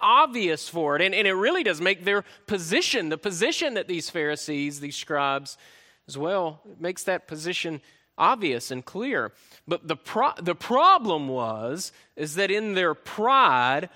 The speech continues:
their oral traditions became on par practically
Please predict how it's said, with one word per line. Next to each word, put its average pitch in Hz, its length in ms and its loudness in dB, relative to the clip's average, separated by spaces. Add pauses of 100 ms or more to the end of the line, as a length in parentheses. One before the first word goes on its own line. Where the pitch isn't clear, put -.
(260)
their 175 300 0 (100)
oral 233 440 2
traditions 151 1120 -2 (200)
became 190 460 -2 (140)
on 202 360 -2
par 190 560 2
practically 139 1080 0